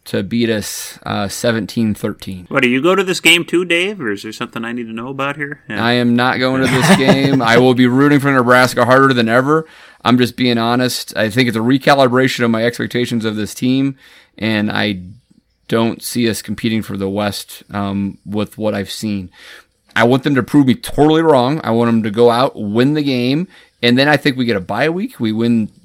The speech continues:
Speaker 1: two more winnable games, and we are seven and two going into Wisconsin, and not, and we're looking at an eight and four, or maybe we pull off an upset between Wisconsin or Iowa, or nine and three, and I'm ecstatic.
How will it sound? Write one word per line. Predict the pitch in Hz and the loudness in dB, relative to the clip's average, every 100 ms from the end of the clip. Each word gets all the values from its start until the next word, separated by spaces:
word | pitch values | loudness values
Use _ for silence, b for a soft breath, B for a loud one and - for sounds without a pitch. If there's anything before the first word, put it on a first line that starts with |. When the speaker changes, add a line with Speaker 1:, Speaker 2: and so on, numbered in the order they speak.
| - | -8
Speaker 1:
two | - | -4
more | 160 151 | 0 2
winnable | 139 151 147 139 | 2 0 0 -2
games, | 120 139 180 196 | 0 -2 -2 -4
and | 87 117 | -4 -2
we | 139 | -2
are | 110 | -4
seven | - - 151 156 | -8 -4 -4 -2
and | 156 135 | -2 -4
two | - 165 | -6 -6
going | 147 147 143 | -2 -2 -2
into | 139 | -2
Wisconsin, | 113 107 - 143 175 - 170 | -4 -6 -6 -4 -4 -4 -4
and | 117 | -2
not, | 123 - | -4 -6
and | 113 113 110 107 104 - | -4 -2 -2 -4 -8 -10
we're | 113 113 | -6 -2
looking | 120 117 | -2 -2
at | 107 | -4
an | 101 | -4
eight | 127 139 | -6 -6
and | 135 | -8
four, | 135 151 147 | -6 -4 -2
or | 117 107 - | -4 -6 -8
maybe | 107 113 127 | -6 -4 -4
we | 131 123 | -2 -4
pull | 120 123 | -6 -6
off | 123 117 | -6 -4
an | |
upset | 120 123 - | -6 -6 -6
between | 120 - 127 120 - B B B - | -8 -4 -2 -2 -6 B B B -12
Wisconsin | 107 - 135 - | -8 -4 -4 -2
or | 120 | -2
Iowa, | 135 131 | 0 0
or | 110 | 0
nine | 123 | 0
and | 123 | -2
three, | - 117 143 | -2 -4 -2
and | |
I'm | 117 | -2
ecstatic. | 98 - - 127 101 - - | -4 -8 -6 -4 -4 -8 -20